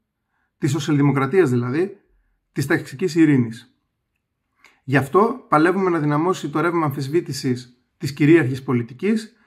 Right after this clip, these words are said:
της κερδοφορίας των μονοπωλίων και να εκλέξουν οι εργαζόμενοι στα συνδικάτα τους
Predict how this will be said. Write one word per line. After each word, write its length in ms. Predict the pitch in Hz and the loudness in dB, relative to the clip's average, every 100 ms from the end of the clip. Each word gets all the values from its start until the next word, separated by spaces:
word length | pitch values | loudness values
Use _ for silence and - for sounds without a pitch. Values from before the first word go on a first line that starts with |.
| _ | _
της 140 | - 139 | -12 -2
κερδοφορίας 540 | 151 135 139 156 180 | 0 0 2 2 2
των 100 | 160 | 2
μονοπωλίων 640 | 139 127 127 143 202 202 - _ _ _ - | -2 0 -2 0 2 0 -4 _ _ _ -4
και 100 | 139 | -2
να 100 | 135 | 0
εκλέξουν 440 | 135 208 214 196 | 2 2 2 0
οι 20 | |
εργαζόμενοι 440 | 160 160 170 190 180 | 0 0 0 -2 -4
στα 120 | 165 | -6
συνδικάτα 520 | - 156 196 196 170 | -6 -4 0 0 0
τους 300 | 147 135 - | -4 -6 -8